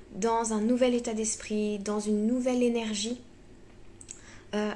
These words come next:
j'avais accès H vingt-quatre à des personnes qui faisaient exactement la même chose que moi, qui me comprenaient, qui vivaient les mêmes choses et qui avaient envie aussi de se dépasser de la même manière. C'était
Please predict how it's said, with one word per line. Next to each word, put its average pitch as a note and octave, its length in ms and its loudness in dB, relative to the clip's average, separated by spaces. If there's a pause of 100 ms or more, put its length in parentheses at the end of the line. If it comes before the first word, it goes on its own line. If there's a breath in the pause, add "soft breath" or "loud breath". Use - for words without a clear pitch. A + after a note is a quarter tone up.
j'avais A#3 400 2
accès C#4 500 0 (220)
H B3 220 2
vingt-quatre A3+ 640 -8 (560 loud breath)
à A3 80 4
des A3 100 2
personnes B3 400 -2
qui A#3 160 -6
faisaient G#3+ 340 2
exactement B3 440 -2
la B3 100 2
même A3 160 0
chose A#3+ 180 -8
que - 120 -6
moi, G#3+ 200 0
qui - 160 -6
me F#3+ 120 -2
comprenaient, A#3 720 -4 (360 loud breath)
qui A3 140 -6
vivaient A3 280 2
les A3+ 120 4
mêmes A#3+ 200 2
choses C#4+ 340 0
et A#3 80 0
qui A3+ 120 -4
avaient G#3 280 0
envie C4+ 480 0 (140)
aussi G#3+ 260 -4
de G#3+ 80 0
se G#3 140 -6
dépasser G#3+ 420 -2
de A3+ 80 -2
la G#3 80 0
même A3+ 200 -2
manière. G3 420 -2 (1600)
C'était B3+ 460 0